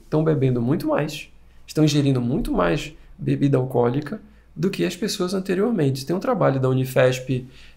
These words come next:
de dois mil e dez que eles mostram isso, o aumento do consumo de bebida alcoólica. E aí surge também a pandemia, ganho de peso,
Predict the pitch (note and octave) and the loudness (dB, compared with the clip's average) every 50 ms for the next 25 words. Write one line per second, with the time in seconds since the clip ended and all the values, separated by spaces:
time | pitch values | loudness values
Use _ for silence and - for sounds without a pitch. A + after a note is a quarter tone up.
0 | - - D3 C#3+ C#3+ C#3+ C3+ D3 D3 C#3+ C3 B2 B2+ C3+ C3 C3 C3+ C#3+ E3+ F#3+ | -18 -10 -4 -2 0 2 2 4 4 4 2 2 2 2 4 4 4 4 4 2
1 | F#3+ F3+ E3 D3+ C#3 B2+ B2 A#2 A2+ A2 A2 - - C#3 - - - - B2 A2+ | 0 0 0 0 0 0 0 -2 -2 -2 -6 -10 -12 -14 -18 -18 -20 -12 -2 0
2 | A#2+ A#2+ A#2 B2+ E3 G#3+ A#3 A#3 - - - - - - - - - - - - | 2 4 4 4 2 0 -2 -4 -6 -8 -10 -12 -18 -20 -20 -20 -20 -18 -8 -2
3 | G3 F#3+ G#3+ G3 G3 F#3+ F#3+ G3 F#3+ - G#3 F#3 E3 F3 F#3+ F#3 - E3+ D3 C3+ | -2 0 0 2 4 4 2 2 2 2 2 2 4 2 0 0 2 2 2 4
4 | C#3 D#3+ G3 - A3+ F#3+ F#3 - F#3+ E3+ D#3+ - E3+ F3+ F3+ F3+ E3 E3+ E3+ E3+ | 4 2 0 0 -2 -4 -2 -2 -2 -4 -2 -4 -4 -4 -4 -4 -4 -4 -4 -2
5 | E3 F#3 F#3 - F#3 E3 D#3+ D3+ D3 D3+ - - - - - - - - - - | -2 -4 -4 0 0 2 2 2 0 -4 -10 -18 -20 -20 -20 -20 -20 -16 -6 0
6 | - A3+ A3+ A#3+ C#4 C#4 C4+ - B3 B3+ C4 B3 C#4 - B3 A#3 G#3 F#3+ F#3+ G3+ | 4 4 6 6 6 4 2 2 0 0 0 0 -2 2 2 2 4 4 4 4
7 | A#3 C#4 - - - - - - - - - - - - - F#3 - - F#3 F#3 | 4 2 -2 -6 -12 -18 -20 -20 -20 -20 -20 -20 -14 -4 -4 -4 0 2 2 4
8 | F#3+ G3 F#3 E3 E3 F#3 G3 A#3+ C#4 C#4+ - - - - C#3+ C#3 D3+ E3 F3 G#3 | 4 4 4 2 2 2 0 0 -2 -4 -8 -16 -12 -8 -2 2 4 6 6 6
9 | A3+ G#3 F3 D#3 - - D3 B2+ B2+ C3 D3 F#3+ F#3+ | 4 4 0 -4 -2 0 2 2 2 0 -2 -4 -8